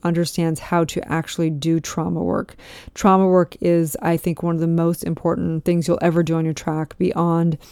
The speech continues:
doing meditation, beyond traditional prayer and things like that. I believe that trauma work is probably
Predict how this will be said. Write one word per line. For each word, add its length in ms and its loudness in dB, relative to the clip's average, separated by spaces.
doing 240 2
meditation, 720 0
beyond 600 0
traditional 580 -2
prayer 360 0
and 140 -2
things 180 -4
like 180 -4
that. 260 -2
I 140 6
believe 300 4
that 120 -2
trauma 340 0
work 300 0
is 480 0
probably 540 0